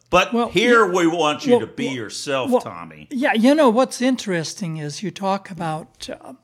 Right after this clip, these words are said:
Speaker 2: uh, w-, one of the great problems was identity.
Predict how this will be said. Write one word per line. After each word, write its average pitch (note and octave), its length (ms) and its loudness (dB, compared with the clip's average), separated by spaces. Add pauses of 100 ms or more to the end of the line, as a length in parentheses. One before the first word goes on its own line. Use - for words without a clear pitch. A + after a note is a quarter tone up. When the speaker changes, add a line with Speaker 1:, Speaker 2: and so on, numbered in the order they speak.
(540)
Speaker 2:
uh, B3+ 140 0
w-, D4 320 -8 (200)
one A3 220 4
of F#3+ 80 0
the F3 100 -2
great F3+ 340 -2
problems F3+ 720 -6
was E3 360 -6 (680)
identity. F#3+ 800 -4